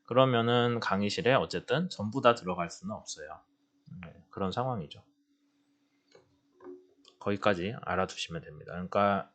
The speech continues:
사 단계에서는 어차피 원격이기 때문에 여러분들이 학교에 올 생각을 전혀 안 해도 되고, 추석 전까지는.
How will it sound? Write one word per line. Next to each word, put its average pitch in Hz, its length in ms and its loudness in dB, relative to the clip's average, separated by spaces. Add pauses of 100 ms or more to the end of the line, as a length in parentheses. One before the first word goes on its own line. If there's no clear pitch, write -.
사 - 180 4
단계에서는 131 840 4
어차피 143 380 2
원격이기 117 640 4
때문에 95 480 -2
여러분들이 95 480 -6
학교에 156 300 -2
올 87 160 0
생각을 98 420 -10
전혀 131 280 -2
안 170 180 4
해도 101 160 -6
되고, - 500 -6
추석 147 280 -2
전까지는. 80 460 -14